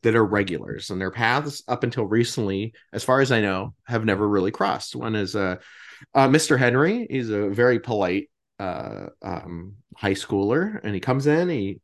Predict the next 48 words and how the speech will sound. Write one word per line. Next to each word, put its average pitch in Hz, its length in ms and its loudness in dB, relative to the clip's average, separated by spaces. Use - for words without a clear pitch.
we 104 220 2
open 117 240 2
up, 175 160 2
and 113 60 -4
he 95 60 -4
goes 90 160 -6
straight 113 220 0
to - 80 -2
that 117 160 0
computer, 180 680 0
and 127 200 2
then 156 140 2
he'll, 175 280 4
uh, 202 180 6
leave 185 320 0
at 101 120 -4
the 120 100 -4
end 120 100 -4
of 147 80 0
the 160 80 -4
day. 143 340 0
And, 110 180 -6
um, 123 140 4
he 139 100 4
comes 156 280 0
to 151 60 -4
some 151 220 0
programs, 151 600 0
and 123 180 -4
he 120 160 -4
talks 110 340 -2
to 131 60 -10
me 123 80 -4
sometimes, 127 500 0
and 220 80 0
he's 247 100 0
a 220 40 4
real 208 160 4
nice 190 220 2
guy. 87 260 -4
Um, 113 500 0
he 143 140 8
always 165 260 8
asks 156 280 2
me, 139 120 4
"Hey," 131 460 2
he 131 240 -6
goes, 117 320 -2